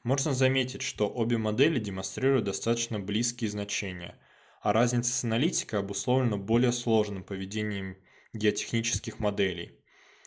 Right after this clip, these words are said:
которые, э, учитывают то, что не может учесть, э, аналитическое решение. Например, зависимость давления на ограждение от создаваемых перемещений. На данном слайде представлены горизонтальные перемещения ограждения.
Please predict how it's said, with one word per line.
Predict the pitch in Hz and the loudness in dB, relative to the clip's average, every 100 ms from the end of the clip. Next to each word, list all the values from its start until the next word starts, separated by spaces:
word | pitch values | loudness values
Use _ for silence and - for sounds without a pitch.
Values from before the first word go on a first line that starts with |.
| - | -14
которые, | - - 120 113 107 101 95 92 - | -10 0 4 6 6 6 2 -6 -12
э, | 98 98 101 | -8 -6 -4
учитывают | 117 - 127 110 107 - | -4 -2 0 2 2 4
то, | 151 190 208 | 4 4 0
что | - - 107 | -8 -8 -4
не | 104 | 0
может | 120 131 127 | 0 0 -2
учесть, | 101 - 139 - - | -4 0 0 -2 -2
э, | 101 95 | -4 -4
аналитическое | 107 104 107 - 107 - - | -4 -4 -4 -4 -4 -4 -4
решение. | 95 95 - 95 92 95 - - - _ _ - | -4 -6 -8 -10 -12 -16 -20 -20 -20 _ _ -8
Например, | 101 113 131 147 | -4 0 2 4
зависимость | 113 113 123 117 104 98 | 6 4 4 -2 -4 -2
давления | 98 107 120 110 | -2 0 -2 -2
на | 98 | -4
ограждение | 95 98 101 104 139 160 131 95 | -4 -2 -2 -4 -4 -2 -2 0
от | 110 131 | 0 0
создаваемых | 110 98 98 95 110 113 104 | -2 -2 -2 2 2 0 -4
перемещений. | - 104 98 95 - 92 90 87 - _ _ _ _ _ _ _ _ - | -6 -4 -4 -4 -6 -6 -10 -12 -18 _ _ _ _ _ _ _ _ 0
На | 110 | 6
данном | 117 127 120 | 6 6 4
слайде | - 139 160 123 | 4 6 6 4
представлены | - - - 131 139 120 | 0 -2 2 4 6 4
горизонтальные | 104 101 104 104 120 123 | 4 2 2 2 4 4
перемещения | 123 110 110 110 - 117 107 | 4 4 4 2 2 2 2
ограждения. | 101 113 110 101 90 80 80 | 4 2 2 2 2 -2 -8